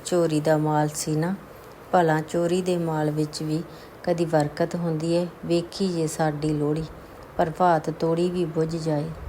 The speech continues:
ਤਾਂ ਨਾ ਵਟਾ ਦੇ ਛੱਡ-, ਛੱਡਣਾ।" ਕੁੜੀਆਂ ਦੇ ਪਿੜ ਵਿੱਚੋਂ ਇਹ ਪਹਿਲੀ ਆਵਾਜ਼ ਸੀ ਜਿਹੜੀ ਪੂਰੀ ਦਲੇਰੀ ਵਿੱਚ ਸੁਣਾਈ ਦਿੱਤੀ। ਜਦ ਤੀਕ ਵੱਡੇ ਵਡੇਰੇ ਤੇ ਸਿਆਣੀਆਂ ਇੱਥੋਂ ਮੌਜੂਦ ਸਨ, ਕੋਈ ਕੁਸਕੀ ਤੱਕ ਨਹੀਂ ਸੀ,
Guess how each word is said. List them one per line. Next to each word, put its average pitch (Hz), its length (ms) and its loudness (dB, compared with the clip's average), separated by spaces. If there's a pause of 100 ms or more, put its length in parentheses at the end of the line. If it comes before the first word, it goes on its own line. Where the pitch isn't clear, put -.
(240)
ਤਾਂ 175 140 2
ਨਾ 156 260 2
ਵਟਾ 156 260 -2
ਦੇ 160 240 -6
ਛੱਡ-, 147 360 -6
ਛੱਡਣਾ।" 147 340 -4 (680)
ਕੁੜੀਆਂ 180 380 2
ਦੇ 156 120 2
ਪਿੜ 160 280 2
ਵਿੱਚੋਂ 156 380 0 (120)
ਇਹ 170 100 0
ਪਹਿਲੀ 165 360 2
ਆਵਾਜ਼ 156 320 -2
ਸੀ - 180 -6
ਜਿਹੜੀ 165 420 0
ਪੂਰੀ 160 380 -2
ਦਲੇਰੀ 160 420 0
ਵਿੱਚ 160 260 -6
ਸੁਣਾਈ 151 480 -4
ਦਿੱਤੀ। 147 340 -8 (1300)
ਜਦ 165 260 4
ਤੀਕ 156 340 -2
ਵੱਡੇ 156 360 2
ਵਡੇਰੇ 156 440 0
ਤੇ 160 180 0
ਸਿਆਣੀਆਂ 156 560 -2 (100)
ਇੱਥੋਂ 175 300 -4
ਮੌਜੂਦ 156 420 -2
ਸਨ, 156 320 -4 (520)
ਕੋਈ 185 120 2
ਕੁਸਕੀ 190 500 -2
ਤੱਕ 165 340 -2
ਨਹੀਂ 151 220 -4
ਸੀ, - 220 -10